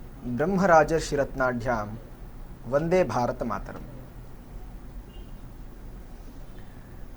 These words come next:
ನಮಸ್ಕಾರ. ಎಸ್ ಟಿ ವಿಯ ಎಲ್ಲ ವೀಕ್ಷಕರಿಗೆ ಅತ್ಯಂತ ಪ್ರೀತಿಪೂರ್ವಕವಾಗಿ ನಮಸ್ಕಾರಗಳು ಅರ್ಪಿಸ್ತಾ ಇದ್ದೀನಿ. ಆತ್ಮೀಯರೇ,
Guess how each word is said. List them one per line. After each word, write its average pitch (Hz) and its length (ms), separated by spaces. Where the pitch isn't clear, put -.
ನಮಸ್ಕಾರ. 139 400
ಎಸ್ 156 120
ಟಿ 156 180
ವಿಯ 143 220
ಎಲ್ಲ 165 200
ವೀಕ್ಷಕರಿಗೆ 147 560
ಅತ್ಯಂತ 180 340
ಪ್ರೀತಿಪೂರ್ವಕವಾಗಿ 127 1000
ನಮಸ್ಕಾರಗಳು 117 500
ಅರ್ಪಿಸ್ತಾ - 380
ಇದ್ದೀನಿ. 101 260
ಆತ್ಮೀಯರೇ, 151 540